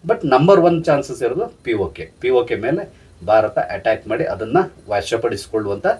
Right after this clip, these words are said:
ಸಾಧ್ಯತೆಗಳಂತೂ ತುಂಬಾ ಜಾಸ್ತಿ ಇದೆ. ಯಾಕಂದ್ರೆ ಈಗ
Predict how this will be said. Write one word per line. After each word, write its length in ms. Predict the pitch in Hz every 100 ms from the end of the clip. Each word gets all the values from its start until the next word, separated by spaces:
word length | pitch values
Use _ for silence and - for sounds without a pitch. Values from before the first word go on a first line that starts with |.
| - - _
ಸಾಧ್ಯತೆಗಳಂತೂ 680 | - 127 143 135 117 107 -
ತುಂಬಾ 280 | - - 113
ಜಾಸ್ತಿ 440 | 92 110 113 -
ಇದೆ. 100 | 113
ಯಾಕಂದ್ರೆ 340 | 104 - 120 104
ಈಗ 220 | 117 117